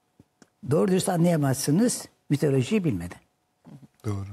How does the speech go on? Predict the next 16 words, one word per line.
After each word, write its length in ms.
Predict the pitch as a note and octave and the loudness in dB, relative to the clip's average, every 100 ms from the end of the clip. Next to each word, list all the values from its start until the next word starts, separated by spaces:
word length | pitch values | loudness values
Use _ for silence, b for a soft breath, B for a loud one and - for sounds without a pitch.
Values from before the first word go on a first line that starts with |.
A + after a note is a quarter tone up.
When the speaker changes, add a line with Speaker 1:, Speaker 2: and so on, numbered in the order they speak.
| F#2+ | -4
Speaker 1:
Bu 80 | E3+ | -4
açık 380 | - - - - | -4 -4 -6 -4
söylüyor 460 | - D#3 A#2 G2+ G2 | 0 0 0 -2 -4
bunu. 240 | A#2+ G3 B3 | -6 -6 -8
Speaker 2:
Tabii. 100 | G2+ G2 _ _ _ _ _ _ _ B3 | -14 -18 _ _ _ _ _ _ _ -2
Speaker 1:
Ondan 300 | G3 G#3 F3 | 2 2 2
sonra 360 | F3+ G#3 B3+ | 0 0 2
diğer 420 | A3 G3 G3 F3+ | 2 2 0 -2
de, 100 | F#3 E3 | -6 -2
başka 260 | F3 - G3+ | -2 0 -2
sahalarda 760 | G3 E3+ F3+ E3+ F3 D#3+ E3+ | 0 2 2 2 0 0 -2
da 60 | D3+ | 0
aynı 240 | B2+ A#2+ | 0 2
şey 200 | A2 B2 A#2 | 0 0 0
geçerlidir. 840 | B2+ B2 B2+ B2 A#2+ A2 G#3+ - - _ _ _ - | -2 0 0 0 0 -2 -4 -6 -20 _ _ _ -8
Psikoloji, 800 | - - F3 D#3+ D3 A#2 F3+ B3+ | -4 -2 0 2 2 2 0 0